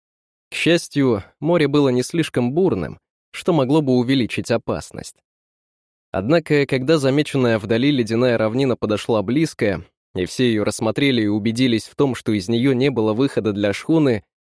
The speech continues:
вдруг открылся канал. Но когда вошли в него и поплыли на северо-запад, то потеряли всякую надежду, потому что этот канал оканчивался мешком.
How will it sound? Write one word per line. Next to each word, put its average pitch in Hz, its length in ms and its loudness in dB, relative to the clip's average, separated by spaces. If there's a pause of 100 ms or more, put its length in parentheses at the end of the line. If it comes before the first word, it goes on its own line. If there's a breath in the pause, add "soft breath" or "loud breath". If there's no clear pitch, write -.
(180)
вдруг 131 380 0
открылся 151 500 -2
канал. 123 640 -4 (520)
Но 92 120 -2
когда 104 320 0
вошли 104 360 0
в 101 80 -4
него 107 280 2
и 107 100 0
поплыли 117 420 0
на 104 120 0
северо-запад, 110 840 -2 (480)
то 175 140 2
потеряли 147 460 2
всякую 127 400 0
надежду, 117 580 0
потому 120 380 -2
что - 180 -4
этот 104 240 -2
канал 127 340 0
оканчивался 110 840 -2 (300)
мешком. 123 720 -8